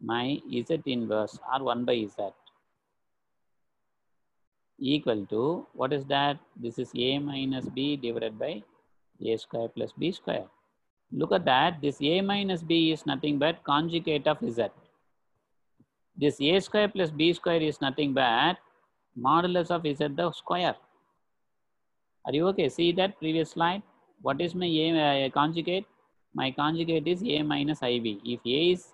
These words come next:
A plus B is the complex number, my conjugate is A minus I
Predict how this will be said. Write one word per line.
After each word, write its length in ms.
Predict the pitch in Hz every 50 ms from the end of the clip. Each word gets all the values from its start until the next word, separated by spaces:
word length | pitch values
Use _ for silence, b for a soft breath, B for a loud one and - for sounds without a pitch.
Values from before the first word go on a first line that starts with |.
| - 151
A 120 | 147 151
plus 220 | 156 - 170 160 156
B 200 | 160 165 165 165
is 80 | 156 -
the 580 | 170 156 151 143 143 139 135 135 135 131 131 - _ _ _ _ _ _ _ _ _ _ _ _ -
complex 380 | 135 139 143 151 151 139 -
number, 420 | 143 135 135 135 151 165 196 240 285 339 - _ _ _ _ _ _ _ _ _ _ _ _ _ _ -
my 180 | 127 123 123 120
conjugate 560 | - 127 139 156 170 170 165 156 147 139 160
is 180 | 175 175 - _ _ - 143
A 120 | 139 143
minus 500 | 143 139 131 127 120 123 - 120 - -
I 160 | 107 104 104